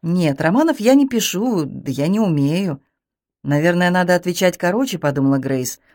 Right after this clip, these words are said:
"иначе на фотографиях она получится с открытым ртом". "Как это не пишете?" спросил Рон, не отвлекаясь от дела. "А я думал, вы писательница". "Нет, то есть, да, я написала книгу, но я не писательница.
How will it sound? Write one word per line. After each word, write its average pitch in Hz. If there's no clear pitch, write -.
"иначе 160
на 160
фотографиях 170
она 180
получится 185
с -
открытым 185
ртом". 156
"Как 262
это 151
не 156
пишете?" 143
спросил 156
Рон, 233
не 170
отвлекаясь 170
от 180
дела. 143
"А 135
я 175
думал, 269
вы 262
писательница". 180
"Нет, 143
то 156
есть, 139
да, 196
я 147
написала 170
книгу, 214
но 135
я 131
не 277
писательница. 131